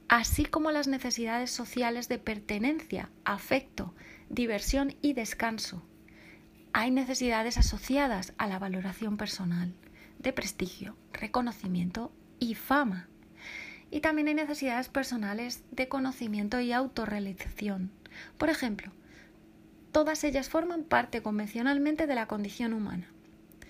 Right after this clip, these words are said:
Ante la necesidad insatisfecha, una persona buscará un objeto que la satisfaga, creará esa necesidad. Y bien, o bien intentará reducir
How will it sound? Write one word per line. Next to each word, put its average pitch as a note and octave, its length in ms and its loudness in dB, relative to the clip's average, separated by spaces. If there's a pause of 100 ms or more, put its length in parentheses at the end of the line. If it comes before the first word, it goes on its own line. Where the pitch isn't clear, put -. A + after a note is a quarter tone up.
(440)
Ante G#3+ 320 0
la G3 160 -2
necesidad F#3+ 640 -2
insatisfecha, D4+ 1000 -2
una A#3+ 260 0
persona C4+ 400 2
buscará G#3 440 2
un B3 80 2
objeto B3 500 -2 (160)
que C#4 160 2
la D4+ 140 2
satisfaga, B3+ 840 0 (840)
creará A#3+ 400 2
esa D#4+ 200 2
necesidad. G3+ 640 -2 (880)
Y D#4+ 140 4
bien, D#4 400 2 (1300)
o C#4 160 8
bien D#4+ 220 4
intentará B3 680 4
reducir C4 720 0